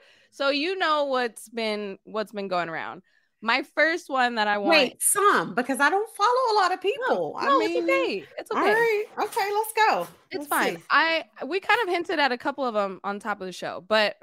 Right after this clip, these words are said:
Speaker 1: first, we've been talking about L S U. Hailey Van Lith is going to L S U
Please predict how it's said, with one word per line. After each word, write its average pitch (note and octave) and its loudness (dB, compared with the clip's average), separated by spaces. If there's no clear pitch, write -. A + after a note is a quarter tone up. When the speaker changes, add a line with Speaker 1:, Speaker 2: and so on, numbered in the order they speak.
Speaker 1:
first, C4 -2
we've A3 -10
been A#3 -2
talking B3+ 0
about G#3 0
L G#3+ 2
S G3 -6
U. F3 -4
Hailey D4+ -4
Van B3+ 2
Lith F#3+ -2
is G#3 0
going A#3 0
to D#4+ -4
L D4+ -4
S C4+ -6
U G3 -6